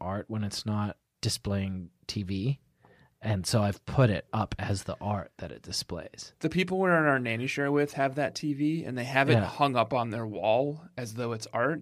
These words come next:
Speaker 2: And it honestly, like, surprised me when they invited us to their Halloween party, and, like, the piece of art that's always on their wall started playing T V.
Speaker 1: <laughs> It's so cool.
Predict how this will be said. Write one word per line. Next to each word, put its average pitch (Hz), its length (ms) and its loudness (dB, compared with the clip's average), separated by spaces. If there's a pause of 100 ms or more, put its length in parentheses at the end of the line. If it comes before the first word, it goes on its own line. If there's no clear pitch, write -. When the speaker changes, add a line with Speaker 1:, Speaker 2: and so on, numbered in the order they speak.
Speaker 2:
And 123 160 -4
it 92 160 -8
honestly, 143 720 0
like, 113 320 -2 (460)
surprised 165 680 8
me 117 320 0
when 120 200 -4
they 117 100 -2
invited 117 440 -2
us 120 120 -2
to 135 160 -4
their 120 380 -2 (120)
Halloween 123 380 -2
party, 147 480 0
and, 120 160 -2
like, 117 340 0
the 131 140 0
piece 170 260 2
of 185 120 8
art 214 240 12
that's 131 160 4
always 120 260 4
on 117 120 -2
their 117 120 -2
wall 117 300 2
started 123 420 2
playing 139 360 2
T 185 100 12
V. 294 380 12
Speaker 1:
<laughs> 262 40 12 (500)
It's 151 180 10
so 226 220 12
cool. 180 480 12